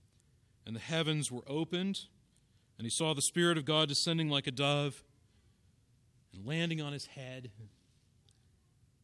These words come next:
and a voice from heaven saying, "This is my beloved Son, in whom I am well pleased."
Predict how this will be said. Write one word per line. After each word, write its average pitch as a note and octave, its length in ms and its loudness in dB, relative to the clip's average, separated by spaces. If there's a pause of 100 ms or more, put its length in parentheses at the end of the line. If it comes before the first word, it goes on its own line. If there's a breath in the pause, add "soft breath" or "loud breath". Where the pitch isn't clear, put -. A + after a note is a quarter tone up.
(760)
and C3 100 -4
a C3+ 40 0
voice D#3 280 4
from D3+ 180 0
heaven D3 260 2
saying, C3 360 2
"This D3 280 0
is C3 120 -2
my C3 200 0
beloved A#2+ 400 -4
Son, A2 480 -2 (640 soft breath)
in A2+ 100 -8
whom G#2+ 320 -8
I G#2 140 -10
am G2 120 -10
well F#2+ 260 -10
pleased." D#2+ 580 -20